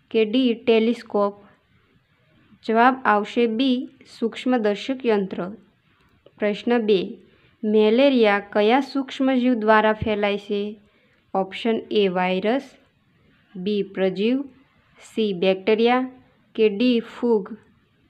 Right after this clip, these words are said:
જવાબ આવશે બી પ્રજીવ. પ્રશ્ન ત્રણ,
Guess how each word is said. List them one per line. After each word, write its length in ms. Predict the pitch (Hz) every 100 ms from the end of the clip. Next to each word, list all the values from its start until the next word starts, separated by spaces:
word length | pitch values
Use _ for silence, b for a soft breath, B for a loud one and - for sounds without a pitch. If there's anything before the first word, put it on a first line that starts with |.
| _ _ _ _ _ _
જવાબ 320 | - 226 233 247 -
આવશે 420 | 202 208 - 240
બી 420 | 214 262 262 277 - -
પ્રજીવ. 480 | 214 226 180 170 175 - _ _ _ _ _ _ _ -
પ્રશ્ન 400 | 208 202 240 247
ત્રણ, 400 | 247 226 175